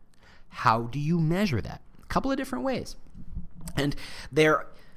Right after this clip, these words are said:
varying in effectiveness, and frankly, if you're building your, you know, if, if, if measure your employer brand is all effect-, a function of keeping your boss happy, you're gonna build a dashboard, right? And you're gonna pick a couple of these scores, and you're gonna measure them longitudinally to show that you are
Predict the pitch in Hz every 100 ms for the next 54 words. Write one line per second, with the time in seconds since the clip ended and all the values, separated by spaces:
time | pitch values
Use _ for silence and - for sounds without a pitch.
0 | - - 127 120 156 185 196 208 226 -
1 | 131 - 123 131 180 - - 123 143 147
2 | 139 120 113 139 143 139 143 139 127 123
3 | 120 117 117 120 101 95 85 101 98 104
4 | 107 107 92 104 98 113 123 131 127 120
5 | 117 113 113 107 110 110 107 101 - 98
6 | - 110 123 107 104 95 - - - -
7 | 127 117 98 107 107 - 95 90 104 -
8 | - - - 147 170 180 160 143 104 98
9 | 104 - 69 78 101 104 117 113 104 -
10 | - - - 127 117 98 110 - 104 95
11 | 107 107 113 107 104 110 117 117 104 101
12 | 98 101 233 247 180 147 131 113 110 101
13 | 110 107